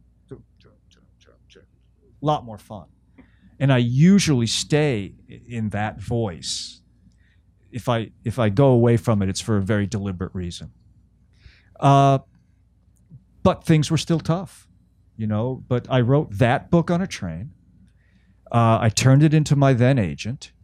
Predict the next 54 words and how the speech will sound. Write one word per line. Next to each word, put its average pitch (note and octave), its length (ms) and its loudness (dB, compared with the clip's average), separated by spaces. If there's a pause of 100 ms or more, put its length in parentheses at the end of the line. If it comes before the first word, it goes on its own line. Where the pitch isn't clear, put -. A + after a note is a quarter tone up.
(480)
He B2+ 100 2
said, A#2+ 220 2
"I'm A#2 140 4
gonna A2+ 160 4
sell A#2+ 320 2
it C3+ 80 -4
to - 80 -12
the C3 80 2
movies A2+ 360 2
before A2+ 340 -2
I A2 60 2
sell A2 320 0
it G#2+ 60 -2
as B2 140 -6
a B2 40 -6
book." F#2 280 -4
I G#2+ 40 -2
said, G#2 240 -4
"You're G2+ 60 -4
crazy. G#2+ 480 -2
You're F2+ 100 -4
not F2+ 220 -6
gonna F2+ 140 -8
sell F2 280 -6
it D#2+ 60 -12
at - 100 -12
all." G2 200 0
I E2+ 80 -4
was E2+ 120 -8
writing F#2 300 -4
it F2 120 -10
to F#2 100 -8
amuse F#2 360 -2
myself E2+ 400 -8
on D#2+ 80 -12
a E2+ 60 -14
train - 420 -8 (760)
'cause - 80 -12
it's - 220 -8
much G#2+ 300 -2
more G2+ 120 -8
fun F#2+ 380 -8
writing G#2+ 380 0
a F2+ 40 0
book F2 260 -8
than E2+ 120 -8
reading F#2 300 -2
a D#2+ 60 -6
book D2 240 -10
on D2+ 100 -6
a D2+ 60 -10
train. - 340 -12 (880)
Tip. - 320 -10 (1500)
<laughs> A2 140 -10